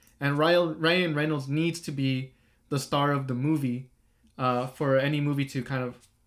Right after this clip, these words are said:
uh, pop off or for anybody to, to enjoy his acting. And if you kind of put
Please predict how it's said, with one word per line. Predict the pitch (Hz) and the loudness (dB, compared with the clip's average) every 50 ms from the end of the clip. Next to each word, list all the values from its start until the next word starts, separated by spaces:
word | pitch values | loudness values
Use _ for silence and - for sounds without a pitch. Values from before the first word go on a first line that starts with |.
| _ _ _ - | _ _ _ -8
uh, | - 120 117 | -6 -6 -6
pop | 120 - - 147 131 127 - - | -6 -4 -2 0 0 0 0 0
off | 131 123 123 123 123 131 131 - | 2 2 2 2 2 0 -2 -6
or | 135 | -6
for | 131 - 139 135 | -4 0 2 2
anybody | 135 143 139 135 139 135 | 2 2 0 0 -2 -2
to, | 135 - 139 131 123 123 - - _ _ _ _ _ - | -4 -4 -4 -4 -4 -6 -8 -14 _ _ _ _ _ -6
to | - 160 151 | -2 0 0
enjoy | 143 139 131 131 143 143 147 143 143 | 0 0 0 0 0 2 2 2 0
his | 143 127 131 | 0 -2 -2
acting. | 123 120 131 127 - - 147 143 143 147 151 - _ _ _ _ _ _ - | -2 -2 -2 -4 -6 -6 -4 -4 -4 -4 -8 -10 _ _ _ _ _ _ -2
And | 143 143 147 139 | -2 0 2 2
if | 143 147 143 - | 2 0 0 -2
you | 170 160 | -6 -4
kind | - 190 185 185 | -2 0 2 2
of | 175 175 | 0 0
put | - 196 180 151 135 - | 2 2 2 2 2 -2